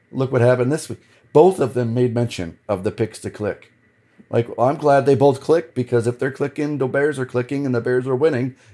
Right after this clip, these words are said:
and we all win. And it makes everybody happy. So, and if you recall last week, we did have one write in, someone write in, or text in,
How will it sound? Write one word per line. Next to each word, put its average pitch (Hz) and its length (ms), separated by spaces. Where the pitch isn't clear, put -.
and 139 720
we 131 160
all 110 240
win. 95 280
And 101 120
it 98 40
makes 98 240
everybody 92 400
happy. 85 460
So, 82 320
and 220 320
if 185 180
you 214 120
recall 202 540
last 160 340
week, 170 340
we 220 420
did 156 540
have 143 340
one 180 400
write 170 460
in, 135 340
someone 170 520
write 143 260
in, 127 300
or - 100
text - 420
in, 101 280